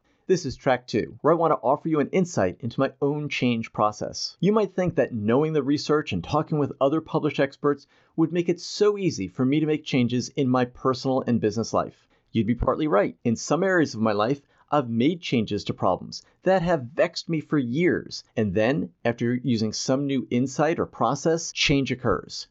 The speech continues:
Trumpets sound and sunlight pours into the room, even if it's eleven P M at night. All right, maybe others don't get the trumpets and the sunlight parts, but it feels that way. Here are the three biggest obstacles that still trip me up from time to time with my own personal change.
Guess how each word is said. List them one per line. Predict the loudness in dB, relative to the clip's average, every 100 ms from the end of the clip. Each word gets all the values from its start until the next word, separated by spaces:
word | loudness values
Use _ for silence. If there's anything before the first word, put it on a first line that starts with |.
| _
Trumpets | -4 0 2 2 0 -2
sound | -2 0 -2 -4 -4
and | -4
sunlight | -2 0 0 2 0 -2 -6
pours | 2 2 4 0
into | 0
the | 0
room, | 2 2 -2 -8 _ _ 2
even | 2 2
if | -2
it's | -4 0
eleven | 4 4 0
P | -4 0
M | 2
at | 0
night. | 0 -2 -4 -4
All | -4
right, | -4 _ -2
maybe | 0 2 2
others | 2 2 2
don't | 0 0
get | 0 -2
the | -4
trumpets | -4 -2 -2 -2 0
and | -2
the |
sunlight | 0 0 0 0
parts, | 0 -2 -4 -2
but | 0
it | 0 -6 0
feels | 2 2 2
that | 0 0
way. | -4 -4 -10 _
Here | 0 2 4
are |
the | 2
three | 0 -4 0 0
biggest | 0 2 2 2 0
obstacles | -2 -2 -2 -2 -4 -4
that | -4 -4
still | -2 0 0
trip | 2 -4 0
me | 0
up | 0 0
from | -4 -2
time | 0 -2
to | -2
time | 0 0 0 -6 _
with | -2 0
my | 0 0
own | 0 -2 -4
personal | -4 -2 0 -4
change. | -2 -4 -4 -10 -14